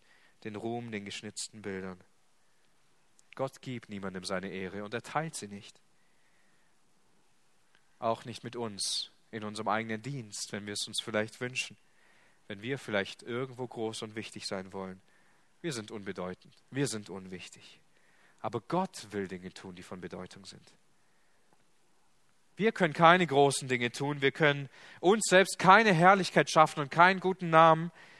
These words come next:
aber Gott kann es und er will uns gebrauchen, damit er in seiner Herrlichkeit sichtbar wird.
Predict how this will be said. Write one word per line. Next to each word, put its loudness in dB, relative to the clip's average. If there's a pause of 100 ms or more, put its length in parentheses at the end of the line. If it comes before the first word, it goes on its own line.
(420)
aber -2 (140)
Gott -4 (240)
kann -10
es -10
und -20
er -2
will -2
uns -6
gebrauchen, -4 (420)
damit -6
er 2 (300)
in -18
seiner 0
Herrlichkeit -4 (480)
sichtbar -8
wird. -12